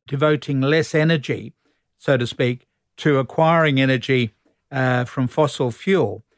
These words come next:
and, of course, reducing the American military involvement.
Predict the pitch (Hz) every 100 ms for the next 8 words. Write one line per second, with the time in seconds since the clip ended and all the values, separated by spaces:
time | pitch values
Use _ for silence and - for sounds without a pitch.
0 | _ - 151 151 139 160 147 147 123 156
1 | 151 - 147 135 135 135 135 - 127 -
2 | _ _ 139 143 139 143 123 123 - 131
3 | 131 147 147 139 120